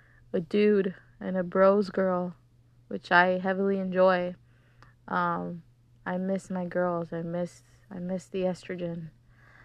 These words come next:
Um, but yeah, I do think it is possible, and I think it is healthy, and I think it, it shows, I think having a relationship, a friendship, a friendship, I should say,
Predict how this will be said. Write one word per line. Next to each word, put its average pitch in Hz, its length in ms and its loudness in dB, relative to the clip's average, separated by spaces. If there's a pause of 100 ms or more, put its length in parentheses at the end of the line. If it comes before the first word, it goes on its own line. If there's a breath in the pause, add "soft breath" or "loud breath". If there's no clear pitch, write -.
(340 soft breath)
Um, 175 340 -2
but 175 160 -2
yeah, 302 140 4
I 202 160 8
do 208 240 -2
think 226 240 0
it 190 100 0
is 175 120 -4
possible, 165 500 0
and 180 80 -4
I 180 100 -4
think 190 240 -4
it 180 80 -4
is 175 160 -6
healthy, 180 460 -4
and 180 80 -6
I 175 100 -6
think 185 300 -8
it, 175 200 -6 (540 soft breath)
it 180 240 -6
shows, 180 720 0 (560 soft breath)
I 185 140 0
think 214 340 -2
having 202 680 0 (100)
a 185 120 -6
relationship, 180 920 -6 (380)
a 208 60 -12
friendship, 180 520 -6 (460)
a 185 60 0
friendship, 185 420 0
I 165 60 0
should - 200 -10
say, - 200 -8